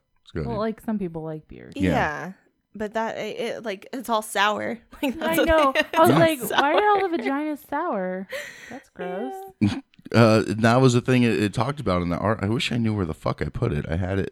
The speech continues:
Speaker 1: like, 'cause I had this stuff kinda ready for, um, another show 'cause I didn't think we would actually get to it. And, uh, oh, here we go. Yeah. How to make breakfast, breakfast with your vagina was one of 'em. Um, and then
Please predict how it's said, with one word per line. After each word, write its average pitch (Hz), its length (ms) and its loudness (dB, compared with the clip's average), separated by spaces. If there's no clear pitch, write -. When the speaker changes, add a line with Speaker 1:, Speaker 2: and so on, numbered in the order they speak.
Speaker 1:
like, 117 160 6
'cause 127 180 6
I 120 80 4
had 147 420 0
this 131 200 4
stuff - 400 -4
kinda 123 260 4
ready 92 460 2
for, 95 640 4
um, 78 440 2
another 117 340 6
show 143 320 2
'cause 98 100 0
I 92 60 2
didn't 104 220 2
think 101 160 -4
we 87 160 0
would 76 120 -2
actually 85 340 -6
get 98 380 -2
to 71 200 -4
it. - 240 -10
And, 78 240 0
uh, 73 280 -2
oh, 131 240 6
here 113 120 4
we 87 100 0
go. 69 240 -8
Yeah. 107 280 2
How 120 140 2
to 143 60 4
make 147 220 0
breakfast, 117 540 4
breakfast 107 560 4
with 92 100 0
your 90 140 6
vagina 85 580 0
was 87 180 0
one 90 180 4
of 80 100 0
'em. 78 180 -2
Um, 85 480 4
and 90 240 2
then 82 480 0